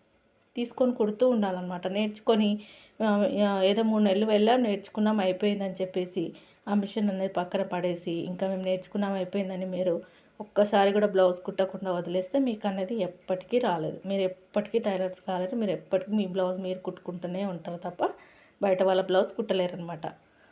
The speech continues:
అలా కాకుండా తీసుకోవాలి. ఇంటి పక్క వాళ్ళవో ఎవరో ఒకరు అమ్మ ఉన్-, ఈ ఉంటారు కదా,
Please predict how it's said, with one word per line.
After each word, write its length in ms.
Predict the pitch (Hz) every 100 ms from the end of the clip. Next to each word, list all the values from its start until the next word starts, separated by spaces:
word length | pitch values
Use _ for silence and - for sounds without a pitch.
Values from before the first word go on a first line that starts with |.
| -
అలా 220 | 208 208
కాకుండా 580 | 208 202 208 220 226 403 - _ _ _ _ _
తీసుకోవాలి. 520 | 247 240 - 208 185
ఇంటి 160 | 185 -
పక్క 260 | 190 185
వాళ్ళవో 340 | 185 185 185 190
ఎవరో 320 | 170 175 202
ఒకరు 300 | 247 247 190
అమ్మ 240 | 185 185
ఉన్-, 340 | 185 190 185 190
ఈ 260 | 196 196
ఉంటారు 340 | 190 185 240 247
కదా, 360 | 190 202 185